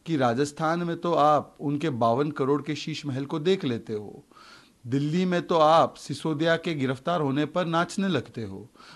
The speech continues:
परंतु पटना में उनके साथ संविधान और देश बचाने के कार्य में लग जाते हो। ये मैं स-, कहूँगा कि अवसरवाद और दोहरे मापदंड का अगर कोई चित्र बनाना हो, तो उसमें आम आदमी पार्टी और कांग्रेस पार्टी के चेहरे को चिपका देना चाहिए।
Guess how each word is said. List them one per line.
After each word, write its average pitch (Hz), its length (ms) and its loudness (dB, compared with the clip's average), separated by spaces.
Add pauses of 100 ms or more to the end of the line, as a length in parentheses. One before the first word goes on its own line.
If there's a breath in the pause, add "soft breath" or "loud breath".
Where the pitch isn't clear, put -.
(140 loud breath)
परंतु 156 640 2 (100)
पटना 156 420 0
में 117 360 -4
उनके 151 360 -2
साथ 160 260 0
संविधान 123 600 -4
और 160 120 -2
देश 139 260 -2
बचाने 127 400 -2
के 151 120 -6
कार्य 117 320 -2
में 156 100 -4
लग 120 200 -2
जाते 107 320 -4
हो। 95 240 -16 (420 loud breath)
ये 160 440 0
मैं 147 220 -2
स-, 147 380 -12
कहूँगा 131 500 -4 (140)
कि 147 160 -6 (100)
अवसरवाद 175 760 0 (360 soft breath)
और 143 160 4
दोहरे 127 280 0
मापदंड 135 540 0
का 113 400 -6
अगर 139 260 0
कोई 156 260 0
चित्र 165 400 -4
बनाना 127 400 0
हो, 107 340 -4 (300 loud breath)
तो 156 120 2
उसमें 147 240 -2
आम 151 280 -2
आदमी 156 240 0
पार्टी 143 300 0
और 160 140 -4
कांग्रेस 135 340 -2
पार्टी 131 380 -4
के 147 120 -4
चेहरे 117 340 -2
को 151 140 -6
चिपका 117 400 -6
देना 95 220 -14
चाहिए। - 400 -20